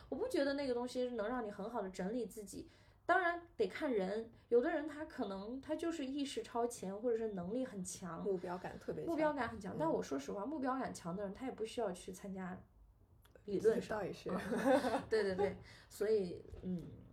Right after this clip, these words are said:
Speaker 1: 今天的播客有点长，因为有点兴奋啊，太久没更新了。我这边好多人都催更，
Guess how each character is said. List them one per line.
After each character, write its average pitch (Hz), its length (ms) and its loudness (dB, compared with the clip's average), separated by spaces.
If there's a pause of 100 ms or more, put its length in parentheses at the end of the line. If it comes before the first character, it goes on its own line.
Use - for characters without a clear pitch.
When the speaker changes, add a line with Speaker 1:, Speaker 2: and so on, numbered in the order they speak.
(300)
Speaker 1:
今 226 180 -2
天 233 160 4
的 214 80 2
播 311 220 2
客 339 100 6
有 294 80 4
点 320 180 6
长， 262 300 2
因 277 80 -2
为 302 80 0
有 262 140 6
点 240 160 4
兴 277 260 0
奋 277 160 2
啊， 202 260 4
太 254 140 0
久 226 140 2
没 196 120 -2
更 240 200 6
新 254 180 0
了。 220 320 0 (280)
我 220 100 8
这 247 80 8
边 269 380 4
好 220 220 2
多 294 120 4
人 233 240 4
都 233 220 6
催 233 240 4
更， 220 260 6